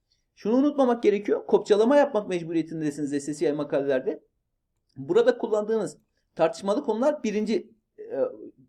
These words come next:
e, cümle, kelime öbeği.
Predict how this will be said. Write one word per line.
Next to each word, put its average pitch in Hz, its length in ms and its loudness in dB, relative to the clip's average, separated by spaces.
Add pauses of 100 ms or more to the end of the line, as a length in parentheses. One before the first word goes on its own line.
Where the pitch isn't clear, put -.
(380)
e, 135 220 0 (280)
cümle, 160 540 0
kelime 160 440 -2 (520)
öbeği. 117 380 -2